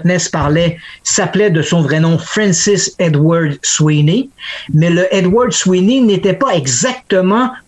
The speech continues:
comme le décrit Elliot Ness. D'abord, il n'était pas un étudiant en médecine, il était un médecin lui-même, un médecin diplômé. Il avait pratiqué notamment durant la Première Guerre mondiale. Et quelque part, en mille neuf cent trente-huit,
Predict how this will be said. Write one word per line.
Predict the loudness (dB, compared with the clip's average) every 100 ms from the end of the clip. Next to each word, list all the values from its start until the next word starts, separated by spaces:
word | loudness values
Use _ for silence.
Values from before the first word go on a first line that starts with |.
| -4
comme | 0 2 2
le | 2 2
décrit | 0 -2 -2 -2 0
Elliot | 2 2 2
Ness. | 0 0 -2 -8 -12 -12 -4
D'abord, | -2 2 2 0 0
il | 2 2
n'était | 0 -2
pas | -2 -2 -2
un | 0 2 2
étudiant | 2 -2 -2 -2 0 0 -2
en | 0
médecine, | 0 -2 -2 0 0 0 -4 -12 -6 0
il | 0
était | 0 0 -2 0
un | 2
médecin | 2 2 0 0 2
lui-même, | 2 2 2 0 0 0
un | 2
médecin | 2 2 0 -2 0 0
diplômé. | 0 -2 0 0 2 2 0 -4 -12 -12 -4
Il | 0 0
avait | 0
pratiqué | -2 -2 -2 -2 0 0
notamment | 2 0 0 0 2 2
durant | 0 0 0
la | -2
Première | -4 -2 0 0 0
Guerre | 0 2
mondiale. | 2 0 0 0 -2 -4 -6 -12 -12 -10 -4
Et | -2
quelque | 0 0 0 -2
part, | 0 0 0 0 -2
en | 0 2
mille | 2 2
neuf | 0
cent | -2 -2
trente-huit, | 0 0 2 0 0